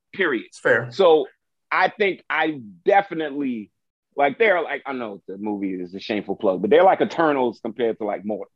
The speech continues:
Speaker 1: Like, you don't really
Speaker 2: Yeah, yeah.
Speaker 1: mix it. They're like the gods of Greek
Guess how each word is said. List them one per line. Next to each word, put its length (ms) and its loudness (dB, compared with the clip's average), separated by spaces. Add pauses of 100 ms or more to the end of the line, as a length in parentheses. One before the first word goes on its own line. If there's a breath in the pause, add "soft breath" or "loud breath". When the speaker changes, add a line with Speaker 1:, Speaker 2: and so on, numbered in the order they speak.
Speaker 1:
Like, 180 -4
you 80 0
don't 180 0
really 200 6
Speaker 2:
Yeah, 160 4 (180)
yeah. 220 0 (160)
Speaker 1:
mix 300 -2
it. 160 -6
They're 140 4
like 220 2
the 80 -4
gods 440 2
of 140 -14
Greek 220 -12